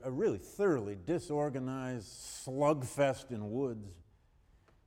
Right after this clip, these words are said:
Grant's army lost eighteen thousand four hundred casualties, dead and wounded.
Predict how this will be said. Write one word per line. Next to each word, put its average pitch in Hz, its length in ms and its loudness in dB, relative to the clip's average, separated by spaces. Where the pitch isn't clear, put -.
Grant's 135 320 2
army 147 240 4
lost 139 360 6
eighteen 143 560 2
thousand 143 500 2
four 127 280 0
hundred 139 360 -2
casualties, 131 600 -4
dead 117 260 -2
and 123 160 -4
wounded. 117 400 -6